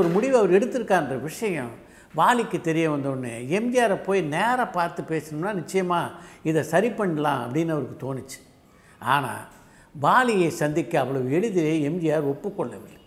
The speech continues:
கடைசியா ஒரு நாள் சத்யா ஸ்டுடியோல எம் ஜி ஆர் படப்பிடிப்பில் இருக்கிறார் அப்படின்ற விஷயம் தெரிந்து கொண்ட வாலி நேராக சத்யா ஸ்டுடியோவுக்கு போனார். அங்க படப்பிடிப்பு இடைவேளையில செட்டுக்கு வெளியே அமர்ந்து தன்னுடைய நண்பர்களிடம் பேசி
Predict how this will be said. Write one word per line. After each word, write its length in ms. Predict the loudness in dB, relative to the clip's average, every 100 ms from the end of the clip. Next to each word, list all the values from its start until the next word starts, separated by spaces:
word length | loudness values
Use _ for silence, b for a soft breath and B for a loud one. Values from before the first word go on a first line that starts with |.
| -20 _ _ _ _ b b b b
கடைசியா 340 | -4 -2 0 2
ஒரு 100 | 2
நாள் 220 | 0 0 -2
சத்யா 260 | 0 0 0
ஸ்டுடியோல 400 | -2 0 2 2
எம் 120 | 0 2
ஜி 60 | 0
ஆர் 120 | 2
படப்பிடிப்பில் 560 | 0 0 -2 -4 0 0
இருக்கிறார் 380 | 0 0 0 0
அப்படின்ற 280 | -2 -4 -4 -4
விஷயம் 260 | -2 -2 -2
தெரிந்து 240 | -4 -4
கொண்ட 220 | -6 -8 -8 -2
வாலி 300 | 0 0 -4 -10 B B B B -4 0
நேராக 580 | 2 2 0 -2 -6 -8 -10 b b -4
சத்யா 260 | -4 0 0
ஸ்டுடியோவுக்கு 420 | 0 -2 -2 -4 -8
போனார். 260 | -14 -14 -18 -8 -2
அங்க 140 | 0 2
படப்பிடிப்பு 440 | 2 2 0 0 2
இடைவேளையில 500 | 4 4 4 2 0 -2 -6 -4
செட்டுக்கு 420 | 4 6 4 2 6
வெளியே 200 | 6 6 2
அமர்ந்து 380 | 0 -2 0 -2 0
தன்னுடைய 260 | 2 2 2
நண்பர்களிடம் 520 | 2 4 4 2 -2 2
பேசி 240 | 2 2